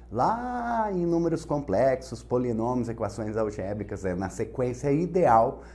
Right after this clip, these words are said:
pra você estudar. É claro que a gente vai passar por composta, pela inversa, por gráficos, domínio, contradomínio, imagem, tudo isso aí vai estar lá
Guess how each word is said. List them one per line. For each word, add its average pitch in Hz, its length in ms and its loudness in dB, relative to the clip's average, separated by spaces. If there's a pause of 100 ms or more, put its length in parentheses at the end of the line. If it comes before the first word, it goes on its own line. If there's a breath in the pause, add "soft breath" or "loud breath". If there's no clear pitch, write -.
(140 loud breath)
pra 117 160 4
você 120 300 0
estudar. 104 500 6
É 110 80 8
claro 117 380 6
que 131 100 -2
a - 20 0
gente 117 240 -4
vai 120 160 4
passar 113 480 2
por - 160 -4
composta, 143 720 2
pela 110 220 -4
inversa, 131 580 -2
por 113 200 -2
gráficos, 117 680 2
domínio, 120 540 0
contradomínio, 113 840 -2
imagem, 101 600 -2
tudo 165 200 0
isso 165 160 -4
aí 127 240 0 (460 loud breath)
vai 101 200 4
estar 113 360 2
lá 113 300 2